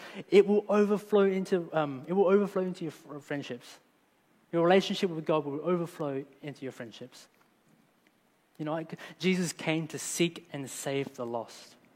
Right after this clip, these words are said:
Now, before we end, I just wanna have a quick word to those of us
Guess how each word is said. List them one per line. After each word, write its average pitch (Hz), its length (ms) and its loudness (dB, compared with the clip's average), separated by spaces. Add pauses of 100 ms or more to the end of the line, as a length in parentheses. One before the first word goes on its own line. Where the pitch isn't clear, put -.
(1700)
Now, 143 220 -4
before 175 420 -2
we 175 160 0
end, 139 300 -8 (560)
I - 80 -20
just - 80 -20
wanna 175 120 -2
have 160 100 -8
a - 20 -20
quick - 320 -14
word 160 140 -4
to 156 100 -6
those 135 220 -4
of 131 80 -6
us - 280 -6